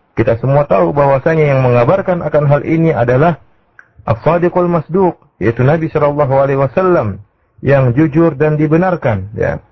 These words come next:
Yang alladzi la yantiqu anil hawa, yang Nabi sallallahu alaihi wasallam tidak pernah berbicara dari hawa nafsunya. In huwa illa wahyu yuha. Apa yang keluar dari mulutnya adalah wahyu dari Allah Subhanahu wa taala.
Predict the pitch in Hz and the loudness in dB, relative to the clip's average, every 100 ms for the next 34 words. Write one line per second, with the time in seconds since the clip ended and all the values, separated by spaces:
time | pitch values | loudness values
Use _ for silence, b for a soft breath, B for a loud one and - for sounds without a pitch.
0 | _ _ _ - 131 147 151 - 147 147 | _ _ _ -2 2 2 0 0 0 0
1 | 143 147 143 - _ _ _ _ 110 139 | 0 -2 -4 -6 _ _ _ _ 0 0
2 | 147 143 135 139 131 139 135 131 120 156 | 0 -2 -2 -4 -2 0 2 2 2 2
3 | 151 110 - _ - 123 120 123 135 127 | 2 -2 -8 _ -6 -2 0 0 0 -2
4 | 131 131 127 120 123 123 117 113 156 156 | -2 0 0 0 0 2 2 2 0 0
5 | 165 165 160 156 135 - 156 156 135 131 | -2 -2 -2 -2 0 -2 -2 0 0 0
6 | 127 - 151 160 147 151 151 156 156 151 | -2 0 0 0 -2 0 0 2 0 -2
7 | 208 180 110 - b b - 131 131 135 | -2 0 -2 -6 b b -4 0 2 4
8 | 143 139 135 131 127 127 127 123 120 127 | 2 2 0 2 2 0 -2 -2 0 2
9 | 123 107 104 - B B B - 127 139 | 2 2 0 -2 B B B -4 -2 -2
10 | 135 135 165 175 156 156 156 170 175 175 | -2 0 2 2 0 0 0 0 0 -2
11 | 170 143 135 147 147 147 135 120 127 120 | 0 0 2 0 -2 -4 -2 -2 -2 -4
12 | - 107 107 104 101 - - 101 95 - | -4 -2 0 0 0 -2 -2 -2 -4 -8